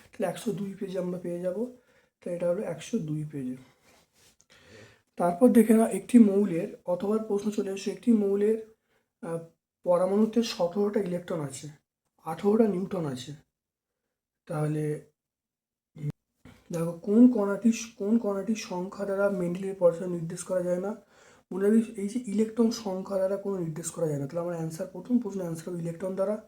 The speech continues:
আর তারপরে দেখো, আহ,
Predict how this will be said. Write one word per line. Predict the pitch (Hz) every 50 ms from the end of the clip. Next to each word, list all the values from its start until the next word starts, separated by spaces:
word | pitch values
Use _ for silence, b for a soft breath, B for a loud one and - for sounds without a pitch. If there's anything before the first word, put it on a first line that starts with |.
| b b b b b b b b b b b b _ -
আর | 143 139
তারপরে | - 156 143 156 147 151 233 240 247
দেখো, | 233 185 - - 175 175 220 247 - _ _ _ _ _ _ _ _
আহ, | 170 156 151 147 156 165 160 151 147 147 139 143 135